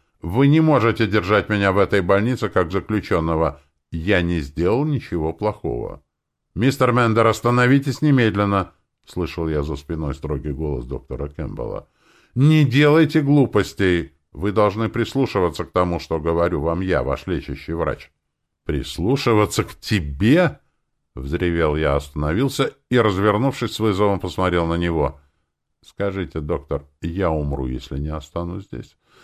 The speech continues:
Скажите, если я уйду отсюда прямо сейчас, мне грозит неминуемая смерть прямо за порогом этой больницы?»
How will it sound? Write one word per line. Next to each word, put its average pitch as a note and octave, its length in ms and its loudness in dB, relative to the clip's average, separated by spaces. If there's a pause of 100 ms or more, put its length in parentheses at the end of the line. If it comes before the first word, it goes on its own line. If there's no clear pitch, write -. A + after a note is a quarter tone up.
(120)
Скажите, D3+ 540 4
если C3+ 220 4
я C3+ 160 6
уйду C3+ 280 6
отсюда B2+ 360 2
прямо A#2+ 340 2
сейчас, - 720 -2 (400)
мне E2 260 -4
грозит E2 440 -2
неминуемая E2 720 -2
смерть E2+ 320 -6
прямо D#2+ 340 -2
за E2 100 -6
порогом F2 460 0
этой F2+ 220 -2
больницы?» G2 680 -4